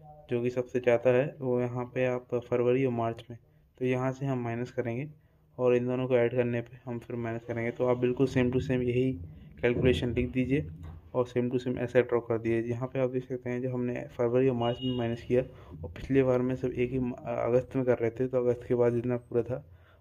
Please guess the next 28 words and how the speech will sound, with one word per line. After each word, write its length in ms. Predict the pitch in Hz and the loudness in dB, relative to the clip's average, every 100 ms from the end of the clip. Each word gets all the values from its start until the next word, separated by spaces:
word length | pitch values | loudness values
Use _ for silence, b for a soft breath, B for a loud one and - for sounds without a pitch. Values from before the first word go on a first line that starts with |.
| _ | _
पूरा 220 | - 135 135 | -2 0 4
वाटर 220 | 127 123 | 4 4
सरप्लस 360 | 127 - 117 | 0 -2 -4
हो 80 | 120 | -2
रहा 100 | 117 | -2
था, 100 | 117 | -2
लेकिन 260 | 113 123 127 | -2 0 0
यहाँ 240 | 123 117 | -2 -4
पे 140 | 120 127 | -2 -2
हमारा 280 | 123 123 | 0 -2
दो 260 | 127 117 127 | -2 -2 0
महीने 180 | 127 123 | 0 0
से 100 | 123 | 2
हो 100 | 120 | 2
रहा 120 | 120 | 2
है। 120 | 143 - B B B B - | -2 -8 B B B B -12
तो 60 | |
सिर्फ 320 | 127 143 139 131 | -2 -2 -2 -2
हमारा 360 | 127 127 135 | -2 0 -2
यहाँ 240 | 131 123 120 | -2 -4 -4
पे 140 | 127 | -4
आप 120 | 123 | -4
देख 140 | 127 123 | -4 -6
सकते 260 | 127 - | -8 -6
हैं 80 | 123 | -8
फरवरी 480 | - 120 120 123 151 | -2 0 2 2 2
और 120 | 143 | -2
मार्च 440 | 120 117 113 - | -2 0 -2 -6